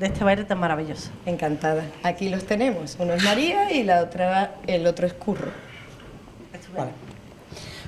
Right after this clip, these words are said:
Speaker 1: Pues de malamente nada, lo han hecho divinamente y estoy aquí rodeada de todos ellos y todas ellas y bueno, me congratula tanto ver este tipo de cosas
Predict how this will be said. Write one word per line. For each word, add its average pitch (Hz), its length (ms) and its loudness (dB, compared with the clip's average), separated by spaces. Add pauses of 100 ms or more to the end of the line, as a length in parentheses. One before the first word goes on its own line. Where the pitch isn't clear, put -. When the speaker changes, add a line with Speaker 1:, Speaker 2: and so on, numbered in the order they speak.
(180)
Speaker 1:
Pues 214 200 8
de 220 100 6
malamente 320 600 4
nada, 277 460 2 (180)
lo 233 100 6
han 277 200 4
hecho 339 300 2
divinamente 294 840 4
y 208 60 6
estoy 202 220 2
aquí 262 180 0
rodeada 240 400 6
de 226 140 2
todos 240 260 4
ellos 262 240 4
y 254 40 0
todas 247 260 4
ellas 277 300 6 (540)
y 240 520 4
bueno, 185 240 2
me 196 160 6
congratula 208 720 4
tanto 247 480 2 (260)
ver 247 200 8
este 247 200 2
tipo 220 220 4
de 233 120 6
cosas 311 300 2